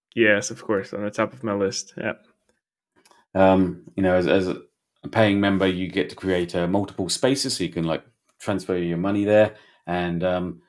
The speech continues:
Speaker 2: also then with Income Sorter. Do you use Income Sorter?
Speaker 1: No, but I do have some rules set up, um, like other rules, which I'll talk about in a second, but please continue with the Income Sorter.
Speaker 2: Okay. <laughs> Just stealing your thunder.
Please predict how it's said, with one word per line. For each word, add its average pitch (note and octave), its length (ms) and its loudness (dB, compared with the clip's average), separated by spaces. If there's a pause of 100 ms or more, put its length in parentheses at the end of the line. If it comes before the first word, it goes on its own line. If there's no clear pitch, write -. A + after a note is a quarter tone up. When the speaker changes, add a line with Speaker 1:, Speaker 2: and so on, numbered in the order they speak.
(140)
Speaker 2:
also A2+ 280 2
then G2+ 400 0
with G2+ 200 -4
Income A2+ 400 2
Sorter. E2 380 -4
Do F2 80 -8
you G2 100 -2
use F#2 140 -2
Income G2+ 320 -2
Sorter? G#2+ 580 -2 (1200)
Speaker 1:
No, C#3 360 4
but B2+ 240 4
I A#2+ 120 6
do B2+ 300 -2
have A#2 220 0
some A#2 200 -6
rules A#2 320 -2
set G#2+ 160 -6
up, G#2+ 260 -2 (140)
um, G2+ 760 -10 (340)
like B1 160 -2
other B2 220 2
rules, G#2 240 0
which A2 140 -8
I'll G#2 80 -4
talk G#2 200 -4
about G2+ 160 -2
in F#2+ 40 -4
a F#2 60 -4
second, G2+ 340 -2
but - 260 -4 (100)
please F#2+ 160 -6
continue G2 320 -6
with F2+ 100 -10
the - 60 -6
Income F#2+ 200 -6
Sorter. G2+ 300 -4
Speaker 2:
Okay. A2 420 0 (360)
<laughs> - 420 -12
Just A2+ 140 -4
stealing A2 240 4
your F#2+ 80 2
thunder. D#2+ 420 -2